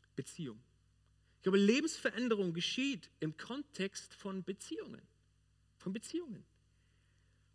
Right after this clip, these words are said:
Lebensveränderung geschieht viel mehr in Kreisen, als dass sie in Reihen geschieht. Wir sitzen hier im Gottesdienst in Reihen und hier vorne spielt die Musik sozusagen und alle anderen dürfen das empfangen und zuhören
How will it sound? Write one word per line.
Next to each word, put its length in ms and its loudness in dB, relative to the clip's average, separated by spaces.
Lebensveränderung 600 6
geschieht 360 0
viel 260 -2
mehr 420 4
in 220 2
Kreisen, 800 -4
als 220 -4
dass 200 -4
sie 100 -10
in 100 -2
Reihen 320 -4
geschieht. 480 -10
Wir 60 -6
sitzen 300 -2
hier 140 -2
im 80 -4
Gottesdienst 760 -6
in 140 -6
Reihen 420 -6
und 80 -20
hier 80 -16
vorne 420 -4
spielt 360 -2
die 80 -2
Musik 380 -2
sozusagen 560 -4
und 100 -4
alle 200 -4
anderen 260 -2
dürfen 260 -4
das 160 -4
empfangen 460 -6
und 120 -8
zuhören 380 -4